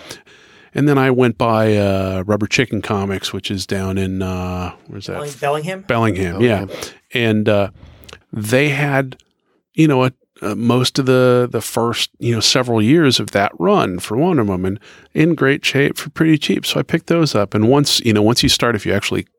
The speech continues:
Speaker 1: catalog and collect things, now I have a full run of, uh, Wonder Woman Volume two. And then, well, once I had that, I couldn't afford to go back through Volume one, but,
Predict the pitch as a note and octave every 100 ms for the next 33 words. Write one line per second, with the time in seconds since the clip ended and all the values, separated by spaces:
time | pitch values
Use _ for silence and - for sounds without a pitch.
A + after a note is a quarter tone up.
0 | _ - F#2+ F#2 F#2+ F#2 F#2 F#2+ F#2 -
1 | F#2+ G2 - G2 F#2 - - - - _
2 | _ _ _ - _ G2+ A#2+ D3 D3+ C#3+
3 | C3 D#3 D3+ D3 D#3+ D#3+ D3+ B2+ D3+ D3
4 | C#3+ C#3+ C#3+ C3+ D3+ D#3 D3+ C#3+ C#3 D3
5 | C#3+ C3+ D#3 D#3 A2 F#2+ G2 G2 G2 A#2+
6 | A#2 A#2+ G2+ G#2 F#2 C3 G#2+ - - G3
7 | B2+ A2 F2+ A#2 G#2 G2+ F#2+ G2 G2+ -
8 | G2 F#2+ F#2 G#2 C#3 C3+ - - - -
9 | - - -